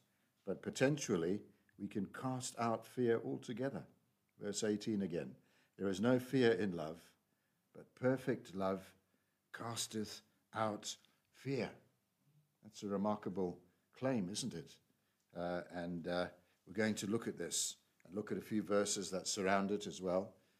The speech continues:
to amplify our understanding of what John is saying here.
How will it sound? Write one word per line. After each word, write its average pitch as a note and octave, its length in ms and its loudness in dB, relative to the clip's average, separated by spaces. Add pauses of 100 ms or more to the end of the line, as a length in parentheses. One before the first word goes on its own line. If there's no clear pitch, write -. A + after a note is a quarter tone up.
(180)
to - 160 -4
amplify G2+ 640 2
our E2+ 220 -2
understanding F#2+ 680 0
of E2 160 -6
what F#2 180 -4
John F#2+ 180 -2
is F2+ 160 -2
saying G2+ 280 2
here. D2 260 -10